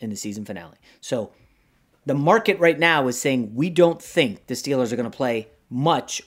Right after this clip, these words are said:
or any of their stars." That's really bad news for the Baltimore Ravens, who are gonna need help to get in. We know they're gonna beat Cincinnati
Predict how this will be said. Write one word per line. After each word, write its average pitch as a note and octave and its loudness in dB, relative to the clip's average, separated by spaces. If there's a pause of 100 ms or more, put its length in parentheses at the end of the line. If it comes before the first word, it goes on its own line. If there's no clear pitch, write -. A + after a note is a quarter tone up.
or D#3 4
any D#3 2
of A#2+ -4
their B2 -2
stars." - -6
That's D3 -2
really C#3 2
bad B2 0
news A#2 -4 (420)
for D3 -4
the B2 -4
Baltimore A#2+ -4
Ravens, G#2+ -6 (300)
who B2 -4
are A2+ -6
gonna C3+ -2
need B2+ 0
help B2+ -4
to A2+ -12
get A#2 -6
in. A2+ -4 (100)
We F3 0
know F3+ 4
they're C#3 0
gonna B2+ -2
beat A#2 -8
Cincinnati A2 -8